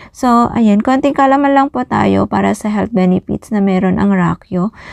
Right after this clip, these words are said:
So, pwede ito sa mga may diarrhea, mental stress, tumors, headache, and then,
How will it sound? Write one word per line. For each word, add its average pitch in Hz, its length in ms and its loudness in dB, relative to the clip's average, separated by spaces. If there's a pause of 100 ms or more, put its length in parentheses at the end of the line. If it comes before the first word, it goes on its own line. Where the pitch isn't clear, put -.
(140)
So, 269 100 -6
pwede 294 300 2
ito 294 100 2
sa 294 80 -6
mga 247 240 2
may 208 160 2
diarrhea, 226 640 2
mental 240 320 -2
stress, 202 560 -6
tumors, 190 560 -4
headache, 254 480 0
and 226 240 -2
then, 220 160 0